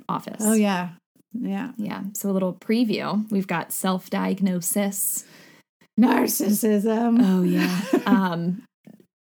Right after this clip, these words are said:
Speaker 1: what is trauma? Is, is trauma every unpleasant experience?
Speaker 2: Nope, nope, nope. Um, having needs doesn't make you codependent.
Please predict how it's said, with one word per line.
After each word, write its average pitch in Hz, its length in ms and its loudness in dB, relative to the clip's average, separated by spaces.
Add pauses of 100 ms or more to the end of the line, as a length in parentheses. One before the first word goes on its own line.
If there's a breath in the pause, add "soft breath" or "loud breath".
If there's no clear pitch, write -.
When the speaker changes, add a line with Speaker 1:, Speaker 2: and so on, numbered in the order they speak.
Speaker 1:
what 202 300 2
is 208 160 2
trauma? 240 460 2
Is, 180 240 0
is 196 220 0
trauma 214 320 0
every 220 380 0
unpleasant 247 460 0
experience? 320 680 -4
Speaker 2:
Nope, 226 500 4
nope, 233 300 -2
nope. 247 320 -2 (220)
Um, 196 460 -2
having 214 460 2
needs 214 560 0
doesn't 196 360 0
make 202 240 -2
you 202 100 2
codependent. 202 960 0